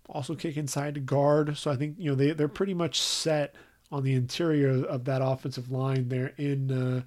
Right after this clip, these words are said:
in Pittsburgh. Um, let's see what else we have. Drayvon Askew Henry,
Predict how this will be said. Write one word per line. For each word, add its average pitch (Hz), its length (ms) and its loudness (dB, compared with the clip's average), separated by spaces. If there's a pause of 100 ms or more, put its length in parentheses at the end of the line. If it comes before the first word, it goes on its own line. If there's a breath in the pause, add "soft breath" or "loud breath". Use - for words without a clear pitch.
(340 loud breath)
in 165 180 -6
Pittsburgh. 127 840 -2 (520 soft breath)
Um, 135 680 -4 (420 soft breath)
let's 165 320 -14
see 135 920 -10 (2000 loud breath)
what 156 160 -18
else - 300 -12
we 143 140 -14
have. 156 560 -14
Drayvon 165 400 0
Askew 147 360 -2
Henry, 202 600 -2